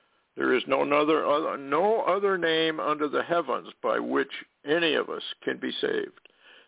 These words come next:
He is the anointed one. Better do what he told you, or you're going to be sorry beyond any measure that I could use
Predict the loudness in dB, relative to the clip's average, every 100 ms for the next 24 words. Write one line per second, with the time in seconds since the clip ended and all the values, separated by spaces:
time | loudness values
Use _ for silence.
0 | -8 0 2 2 2 2 2 2 2 0
1 | -2 -4 -4 -8 -18 _ _ _ _ _
2 | _ -2 0 0 0 2 0 -2 -2 0
3 | 0 0 -6 -10 -14 _ _ _ _ _
4 | -12 -10 -8 -2 0 0 -4 -6 -4 -2
5 | -2 -2 0 2 0 -2 -2 0 0 -2
6 | -2 -4 -4 -6 -4 0 0 0 -2 -2
7 | -4 -2 -2 -2 -6 -6 -2 0 0